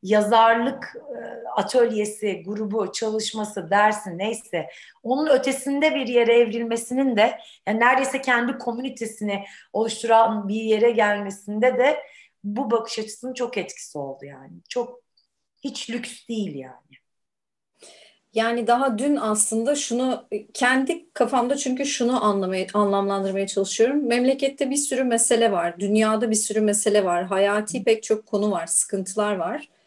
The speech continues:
Speaker 1: Hı hı.
Speaker 2: Peki neden ben sürekli sanatla uğraşıp duruyorum? Bir böyle oturup, e, düşünmek ve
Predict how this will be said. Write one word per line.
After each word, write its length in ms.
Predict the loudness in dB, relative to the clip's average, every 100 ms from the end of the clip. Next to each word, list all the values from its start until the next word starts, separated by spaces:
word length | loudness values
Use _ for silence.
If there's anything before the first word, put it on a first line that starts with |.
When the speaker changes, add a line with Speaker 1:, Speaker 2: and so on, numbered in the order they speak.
| _
Speaker 1:
Hı 40 | -14
hı. 280 | -10 -10 -6 0
Speaker 2:
Peki 220 | 2 4
neden 360 | 6 4 2
ben 140 | 0 -2
sürekli 420 | -4 -6 -6 -6
sanatla 500 | -6 -4 -6 -8 -6
uğraşıp 480 | -4 -4 -4 -8 -6
duruyorum? 560 | 2 4 4 0 -2 -4
Bir 160 | 0
böyle 260 | 2 4 2
oturup, 640 | 2 -4 -6 -8 -10 -8 -4
e, 380 | -2 -2 -2 -6
düşünmek 560 | -6 -6 -2 0 0 2
ve 340 | 2 2 -2